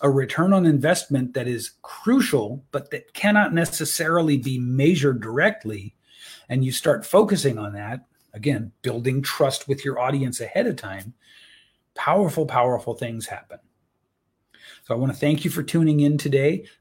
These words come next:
That's the whole message for today. Um, focus on content that lets people know you, that guides people to where you wanna speak to them further,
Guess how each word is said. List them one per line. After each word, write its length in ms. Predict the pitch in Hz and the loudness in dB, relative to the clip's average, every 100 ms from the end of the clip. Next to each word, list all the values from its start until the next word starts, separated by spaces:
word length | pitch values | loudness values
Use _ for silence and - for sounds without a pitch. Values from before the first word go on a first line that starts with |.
| - | -4
That's 240 | 202 - | -2 0
the 120 | 190 | 0
whole 200 | 135 190 | 2 2
message 480 | 156 151 156 143 127 | 4 2 2 -2 -2
for 160 | - 123 | -6 -6
today. 540 | 123 113 107 127 139 - - - | -6 -6 -6 -6 -6 -14 -20 -10
Um, 480 | 120 120 113 104 98 | -6 -4 -4 -8 -10
focus 440 | - 160 180 220 190 | 0 2 4 4 6
on 280 | 165 160 | 6 4
content 560 | 147 156 175 160 160 147 | 2 0 2 0 -2 0
that 340 | 139 127 - _ _ _ - | -2 -2 -8 _ _ _ -10
lets 200 | 143 139 | -8 -4
people 260 | 143 135 | -4 -2
know 200 | 127 117 | -2 -2
you, 300 | 113 120 160 - _ - | -4 -4 -6 -10 _ -8
that 280 | 120 107 | -8 -6
guides 360 | - 117 139 131 | -2 2 2 0
people 320 | - 151 143 | -4 -4 -2
to 140 | - 127 | -2 -2
where 180 | 123 | -2
you 180 | 120 120 | -2 -2
wanna 260 | 123 127 139 | -2 -2 -4
speak 340 | - 143 139 | -4 -4 -4
to 80 | - | -4
them 200 | 131 120 | -4 -4
further, 420 | - 135 104 139 | 0 0 0 -8